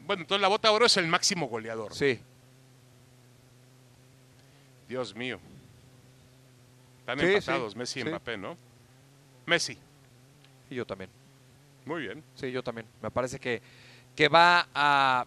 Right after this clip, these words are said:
Speaker 2: a ponerle la cereza en el pastel Lionel Messi a la gran Copa del Mundo que ha tenido, marcando gol y evidentemente
Speaker 1: Bueno,
Speaker 2: siendo
Speaker 1: ¿cómo quedamos,
Speaker 2: campeón.
Speaker 1: señor productor?
Speaker 2: No,
Speaker 1: Cuatro.
Speaker 2: falta el mejor futbolista.
Speaker 1: Ah, vamos cuatro cuatro.
Speaker 2: ¿Quién es el mejor futbolista hoy por hoy?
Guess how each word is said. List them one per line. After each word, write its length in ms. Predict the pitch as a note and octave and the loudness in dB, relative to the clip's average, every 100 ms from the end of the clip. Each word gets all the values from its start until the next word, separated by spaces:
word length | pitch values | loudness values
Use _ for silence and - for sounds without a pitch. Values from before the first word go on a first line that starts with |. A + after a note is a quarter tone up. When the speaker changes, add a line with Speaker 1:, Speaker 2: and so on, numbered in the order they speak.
| _ _ - _ - | _ _ -20 _ -6
Speaker 2:
a 140 | D#3 D3+ | 2 2
ponerle 520 | E3 E3 F#3 G3 G3 | 6 8 8 6 4
la 140 | F3+ D#3+ | 4 2
cereza 440 | D#3+ D#3 F#3 F#3 | 2 2 2 0
en 60 | D#3 | -2
el 120 | C#3+ | -2
pastel 400 | D#3 C3+ E3 D#3+ | -4 -2 0 0
Lionel 260 | D3 D3 | 0 -4
Messi 200 | D3+ C#3+ | -6 -4
a 40 | D3 | -2
la 80 | C#3 | 0
gran 200 | D#3 D#3 | 0 0
Copa 240 | D#3 D3+ | -4 -2
del 80 | C#3+ | -4
Mundo 220 | C#3+ C#3 | -4 -6
que 80 | C#3+ | -6
ha 60 | C3+ | -6
tenido, 440 | - E3+ F#3+ F3 C3+ | -6 -4 -4 -6 -8
marcando 440 | C3+ C3+ D3+ D3+ C#3+ | -10 -6 -6 -4 0
gol 280 | D3+ E3 F3 - - - - - | 2 0 -2 -14 -20 -20 -20 -8
y 80 | B2+ | -2
evidentemente 800 | C#3+ D3 C#3 C3 C3 B2 C3+ A#2+ - - - - | 0 0 -2 -6 -6 -6 -6 -8 -14 -20 -10 0
Speaker 1:
Bueno, 180 | G3+ | 2
Speaker 2:
siendo 180 | G3 A#3+ | 4 2
Speaker 1:
¿cómo 60 | B3 | 4
quedamos, 200 | A3 A3+ | 4 6
Speaker 2:
campeón. 180 | A3+ F#3+ | 4 4
Speaker 1:
señor 220 | G3+ G#3 | 2 2
productor? 480 | G3 F3+ - F#3+ D3+ | 0 0 2 0 0
Speaker 2:
No, 60 | |
Speaker 1:
Cuatro. 440 | - F3+ A3+ F#3 A#3+ G#3 | -4 0 6 8 8 6
Speaker 2:
falta 140 | B3 | 6
el 80 | G3 | 4
mejor 220 | E3 G3+ | 4 4
futbolista. 580 | G3+ F#3 G3+ - F3+ G#3+ | 4 0 2 4 4 4
Speaker 1:
Ah, 40 | C#3 - | 2 2
vamos 240 | G#3+ B3 | 2 4
cuatro 260 | A#3 B3 A#3 | 4 4 2
cuatro. 380 | F#3+ E3 G#3+ F#3 - - - - - - - - - _ | 2 2 0 -14 -18 -20 -20 -20 -20 -20 -20 -20 -20 _
Speaker 2:
¿Quién 160 | - E3+ | -2 0
es 80 | F#3+ | 2
el 100 | F3+ | 0
mejor 240 | D#3+ F3+ | 2 2
futbolista 400 | E3+ E3 F3 - | 2 0 2 4
hoy 60 | F3 | 4
por 180 | - E3 | 4 2
hoy? 180 | D3 | 2